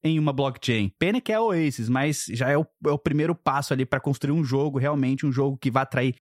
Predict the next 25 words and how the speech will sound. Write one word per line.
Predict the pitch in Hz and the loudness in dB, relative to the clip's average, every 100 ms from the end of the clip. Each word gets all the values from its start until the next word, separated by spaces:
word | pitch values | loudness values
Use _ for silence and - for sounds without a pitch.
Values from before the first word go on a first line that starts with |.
| - | -6
a | 135 | -2
massa, | 127 135 131 127 | 0 0 -2 -2
milhões | 147 135 156 | 0 0 0
de | - | -2
pessoas | 139 123 123 123 | -4 -2 0 0
para | - - 120 120 120 104 - - | -2 -2 -2 0 -2 -2 -10 -6
usar | 104 123 120 | -2 0 0
a | |
blockchain. | 117 120 - 110 101 - | 0 -4 -2 -2 -2 -2
E | 170 | -2
jogo | 139 190 240 147 | 0 0 -2 -2
como | 165 165 | -2 0
você | 151 | 0
já | 165 165 | 0 0
falou, | 165 143 170 | -2 0 0
Uai, | 120 104 117 | 0 0 -2
é, | - 147 214 233 156 123 | -2 0 0 0 0 -2
tem | - 214 | -2 -4
tudo | - 220 277 147 | -2 -2 0 0
já. | 107 98 - _ | -2 -2 -6 _
Só | - | -6
falta | 143 175 190 208 | -4 -2 -2 0
mesmo | 165 170 196 | 0 2 0
incluir | 190 202 160 170 190 - _ | 0 0 0 0 -4 -8 _
ali | 151 147 180 | -2 0 0